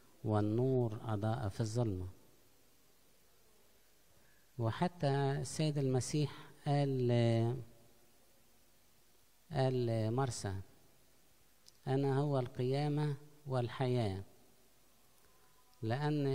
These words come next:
جوهر الحياة، أو أن جوهر الله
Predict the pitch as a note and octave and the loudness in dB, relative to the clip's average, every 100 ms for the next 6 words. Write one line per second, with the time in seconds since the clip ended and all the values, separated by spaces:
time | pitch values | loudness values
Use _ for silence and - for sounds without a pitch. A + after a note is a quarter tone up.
0 | C3+ C3 B2+ D3+ F3 D#3 C#3 B2 A2 - | 0 -2 -2 0 0 0 0 0 -2 -2
1 | B2 B2 C3+ C#3+ D3 - - - - - | 0 2 2 0 -2 -10 -20 -20 -20 -20
2 | - - - - - - - - - - | -20 -20 -20 -20 -20 -20 -20 -20 -20 -20
3 | - C3+ A#2 B2 D3 D3+ C3+ B2 D3 D3 | -12 -2 0 0 -2 -2 -2 -2 -2 0
4 | B2+ A#2 A2 A2 B2+ C#3 | 0 0 0 0 0 0